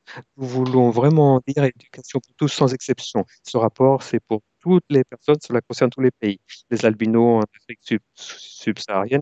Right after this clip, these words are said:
les apatrides dans les pays arabes, les Roumains en Europe, les Rohingyas déplacés en Asie, les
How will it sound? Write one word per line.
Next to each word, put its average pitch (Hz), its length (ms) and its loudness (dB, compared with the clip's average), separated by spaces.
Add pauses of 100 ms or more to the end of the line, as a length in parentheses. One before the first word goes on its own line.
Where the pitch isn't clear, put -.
les 104 60 -4
apatrides 110 460 -4
dans 110 100 0
les 101 80 0
pays 101 180 -2
arabes, 120 400 -2
les 110 60 -2
Roumains 104 300 -10
en 98 120 -6
Europe, 117 320 -2 (460)
les 117 100 4
Rohingyas 110 440 2 (100)
déplacés - 560 -10
en 98 320 -2
Asie, 135 400 -2 (100)
les 104 160 0